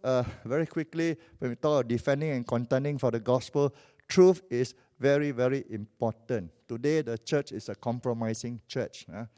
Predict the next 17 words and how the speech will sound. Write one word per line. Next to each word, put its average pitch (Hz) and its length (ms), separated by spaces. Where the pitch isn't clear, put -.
I'm 113 280
almost 165 520
given 151 300
up 143 140
on 117 140
the 110 120
institutional 120 640
church 113 320
already. 101 240
Ten 170 220
years 175 180
ago, 139 300
the 127 100
Lord 139 260
spoke - 300
to 127 100
me, 135 220